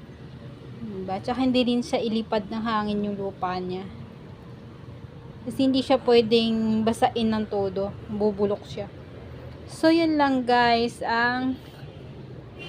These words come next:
pinag-, pin-, ginawa ko ngayon.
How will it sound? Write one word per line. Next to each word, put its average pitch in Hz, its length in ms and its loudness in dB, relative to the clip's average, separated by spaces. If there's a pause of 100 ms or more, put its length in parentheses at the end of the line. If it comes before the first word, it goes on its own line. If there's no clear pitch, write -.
(500)
pinag-, 226 560 0
pin-, 214 160 -4
ginawa 220 400 2
ko 214 160 -4
ngayon. 220 800 -4